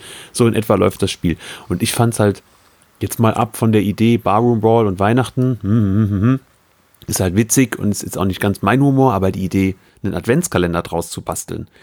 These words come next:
da frage ich mich, warum G W das noch nicht macht. Die Könige des, <laughs> des Merch und der Fremdvermarktung, die werden ja auch noch, äh, bei denen hätte ich das jetzt eher erwartet. Aber das hier ist einfach, glaub ich, echt eine coole Idee und ich bin gewillt, mir das zu bestellen, einfach weil ich's eine witzige Idee find.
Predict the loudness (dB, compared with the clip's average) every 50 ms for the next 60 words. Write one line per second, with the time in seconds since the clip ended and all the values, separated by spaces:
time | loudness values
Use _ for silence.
0 | -20 -20 -20 -20 -20 -20 _ _ _ _ _ -16 -16 -12 -6 -2 0 0 0 0
1 | -2 -2 -2 0 2 0 0 2 2 0 2 4 4 4 4 2 0 0 0 0
2 | 0 -2 -2 -4 -6 -6 -8 -8 -12 -18 -6 0 2 2 4 4 2 2 2 0
3 | 0 0 0 0 0 -2 -2 -6 -8 -10 -8 -2 0 0 0 0 -2 -4 -2 0
4 | 2 2 2 0 0 0 0 0 0 0 -4 -8 -16 -16 -16 -8 -2 0 0 0
5 | 0 0 -2 0 0 0 0 0 0 0 0 -2 -2 0 -2 -2 -2 -4 -8 -14
6 | -20 -20 -20 -18 _ -8 -6 -2 0 2 2 2 0 0 -2 -2 0 0 0 -2
7 | -4 -16 -20 _ _ _ _ _ _ _ _ _ _ _ _ -10 -4 -2 -2 0
8 | -2 -4 -6 -8 -8 -8 -8 -6 -4 0 2 4 4 4 4 2 0 0 0 0
9 | -2 0 0 0 2 2 0 0 0 0 0 0 -2 -2 0 0 0 0 0 2
10 | 2 2 0 0 -4 -6 -4 -6 -4 -2 -2 -2 -2 -2 -4 -4 -4 -4 -4 -2
11 | 0 0 2 2 2 2 2 2 2 4 2 0 -2 -4 _ 0 2 2 2 2
12 | 0 0 2 2 2 2 2 0 0 0 0 -2 -2 -4 -6 -4 -4 -4 -2 0
13 | 2 2 2 2 0 -2 -2 -2 -2 0 0 0 0 2 0 -2 -2 -2 -2 -2
14 | -4 -6 -6 -4 -2 -2 -2 -2 -2 -2 -4 -4 -4 -8 -10 -10 -12